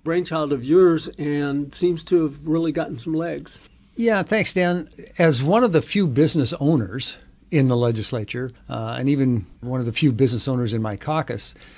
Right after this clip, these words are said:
Speaker 2: uh, it seemed like a logical nexus for me to, uh, in my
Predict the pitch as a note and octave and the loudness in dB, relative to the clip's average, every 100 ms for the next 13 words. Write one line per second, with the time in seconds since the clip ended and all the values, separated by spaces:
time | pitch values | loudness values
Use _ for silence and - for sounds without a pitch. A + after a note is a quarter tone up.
0 | - - - A#2 A2+ C#3+ C#3 - - F#3+ | -20 -20 -12 -10 -6 -6 -6 -8 -4 -2
1 | F#3 D#3 C#3 C#3 A#2+ A#2+ B2+ C#3+ C#3 C#3 | 2 2 2 2 4 2 2 0 -2 -2
2 | C3+ A#2+ A#2+ A#2+ C#3 D#3 C#3 A#2 - B2+ | -2 -2 -2 0 0 -2 -4 -4 -4 -2
3 | A#2 A#2+ A#2 - A#2 A2+ - - - _ | 0 0 -2 0 0 -2 -6 -20 -20 _
4 | - A2 A#2 B2 A#2+ A#2 | -10 -8 -4 -2 0 -2